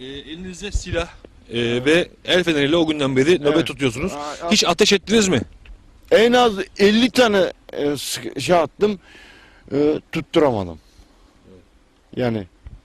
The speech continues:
Speaker 2: köpeği dedikten sonra temelli tedirgin oldum yani belki beni saldırır diye pek yaklaşamadım yani. Gözleri ışıldağında gözleri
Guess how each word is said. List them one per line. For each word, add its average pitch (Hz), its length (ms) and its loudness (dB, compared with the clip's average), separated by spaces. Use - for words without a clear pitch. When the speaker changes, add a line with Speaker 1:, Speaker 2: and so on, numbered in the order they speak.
Speaker 2:
köpeği 165 380 2
dedikten 214 360 2
sonra 202 200 0
temelli 202 480 2
tedirgin 156 420 2
oldum 139 280 0
yani 135 240 0
belki 147 540 2
beni 135 440 0
saldırır 123 440 0
diye 147 260 0
pek 139 200 -4
yaklaşamadım 107 760 -6
yani. 85 160 -14
Gözleri 185 460 4
ışıldağında 165 680 4
gözleri 175 640 4